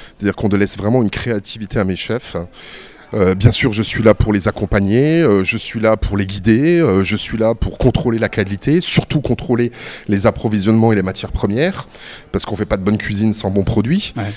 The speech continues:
Speaker 1: Euh, donc c'est là-dessus que je les accompagne, mais par contre, je leur laisse une certaine créativité et je refuse qu'on ait une standardisation des produits. Et je pense que chaque établissement doit trouver, en fait, sa,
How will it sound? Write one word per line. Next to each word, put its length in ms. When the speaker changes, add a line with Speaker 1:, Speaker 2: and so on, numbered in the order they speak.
Speaker 1:
Euh, 260
donc 180
c'est 140
là-dessus 380
que 120
je 100
les 180
accompagne, 440
mais 120
par 160
contre, 180
je 60
leur 100
laisse 220
une 80
certaine 280
créativité 800
et 60
je 100
refuse 500
qu'on 160
ait 40
une 80
standardisation 540
des 100
produits. 420
Et 60
je 80
pense 160
que 100
chaque 240
établissement 600
doit 160
trouver, 480
en 100
fait, 260
sa, 320